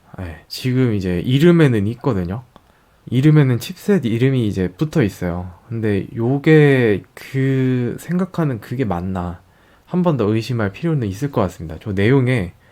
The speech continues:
이 스펙 부분에 나올 법도 한데 안 나오거든요.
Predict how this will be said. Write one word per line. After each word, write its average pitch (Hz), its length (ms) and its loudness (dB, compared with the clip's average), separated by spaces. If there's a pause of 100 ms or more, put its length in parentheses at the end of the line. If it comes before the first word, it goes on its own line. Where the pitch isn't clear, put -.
(240)
이 120 100 -2
스펙 - 480 -6
부분에 139 540 0
나올 107 300 0
법도 151 280 -2
한데 160 220 -2
안 90 240 -4
나오거든요. 92 540 -4